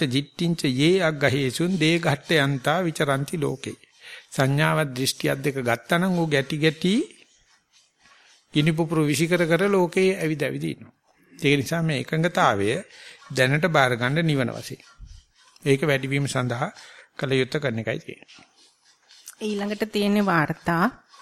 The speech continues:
Speaker 2: තෙරුවන් සරණයි. පින්වත් ස්වාමින් වහන්ස.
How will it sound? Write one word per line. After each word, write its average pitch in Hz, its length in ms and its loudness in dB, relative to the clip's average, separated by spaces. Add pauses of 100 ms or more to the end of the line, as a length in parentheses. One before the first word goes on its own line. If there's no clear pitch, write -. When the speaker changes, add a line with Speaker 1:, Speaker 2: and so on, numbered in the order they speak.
(1600)
Speaker 2:
තෙරුවන් 208 520 6
සරණයි. 185 580 2 (140)
පින්වත් 220 500 4
ස්වාමින් 196 480 4
වහන්ස. 180 400 4